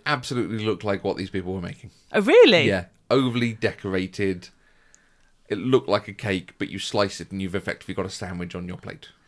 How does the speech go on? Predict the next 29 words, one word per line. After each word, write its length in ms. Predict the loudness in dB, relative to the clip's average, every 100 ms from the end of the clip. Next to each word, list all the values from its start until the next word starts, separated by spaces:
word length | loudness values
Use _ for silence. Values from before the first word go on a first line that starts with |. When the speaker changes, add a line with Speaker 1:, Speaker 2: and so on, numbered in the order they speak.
| _ _ _ _ -12
Speaker 2:
I 80 | -2
just 240 | 0 4
don't 180 | 6 6
understand 580 | 6 0 0 0 0 -2
why. 100 | 0
I 60 | 2
think, 220 | 0 0
I 60 |
think 280 | 0 -2 -6
for 120 | -10
me, 400 | -2 0 0 -6 -12 -20 -14
the 80 | -8
concept 600 | -2 -2 0 -2 -2 -2
of 80 |
eating 400 | -2 -2 -6 -6
a 60 | -6
sandwich 840 | -2 0 -2 -4 -10 -8 -6 -6 -8 -10
Speaker 1:
Mm-hmm. 160 | -8 -8 _ _ _ _ _ -2
Speaker 2:
is 160 | 0
so 300 | 4 4 4
much 160 | 4 2
linked 520 | 4 2 2 -6 -8
to 120 | -2 -2
eating 260 | -2 -4
it 80 | -6
with 120 | -4
your 120 | -2 0
hands 560 | 0 0 -2 -10 -8 -6
Speaker 1:
Right. 160 | -8